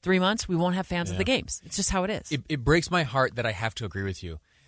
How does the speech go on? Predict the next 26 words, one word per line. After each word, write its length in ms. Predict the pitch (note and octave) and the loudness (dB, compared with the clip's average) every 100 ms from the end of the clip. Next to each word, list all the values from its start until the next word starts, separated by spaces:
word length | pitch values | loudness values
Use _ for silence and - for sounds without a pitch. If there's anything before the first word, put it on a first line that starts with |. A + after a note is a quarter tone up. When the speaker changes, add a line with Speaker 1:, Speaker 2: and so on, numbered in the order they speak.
| _ - | _ -10
Speaker 2:
because 180 | A#2+ A#2+ | -2 2
I 160 | B2 | 2
understand 480 | C3 C3+ B2+ C3 B2 | 2 0 0 0 2
these 120 | A#2 | 0
pressures. 400 | - A2+ - G2 | 0 0 0 -2
I 180 | G2+ A2 | 0 -2
understand, 760 | A#2 A#2+ C3 A#2+ C3 B2 C3 A#2+ | 0 0 0 0 2 4 4 2
like, 200 | A2 G#2 | 0 0
this 180 | A#2 G#2 | -4 -4
fear 260 | D#3+ F#3+ | 2 4
of 60 | F#3 | 4
missing 300 | F#3 F#3 F3 | 2 2 2
out, 220 | F#3 E3 | 4 2
right? 200 | A2 E3+ | 2 0
The 100 | D#3 | -2
kids 360 | - F#3 G3 D#3+ | 0 2 4 2
in 60 | F3 | -2
the 80 | |
neighboring 440 | C#3 E3+ E3 E3+ D#3 | -2 -2 -2 -2 -2
communities 480 | C#3 D3 D#3 C3+ A#2 | -4 -4 -2 0 0
are 100 | A2+ | 0
having 240 | B2 A#2+ | -2 -2
all 120 | B2 | -2
this 200 | A2+ G#2 | 0 -4
fun. 360 | - B2 A#2 G2 - - - G#2+ | -2 -2 -2 -4 -10 -20 -12 -4
And, 440 | A#2 A#2 A2+ | 0 0 0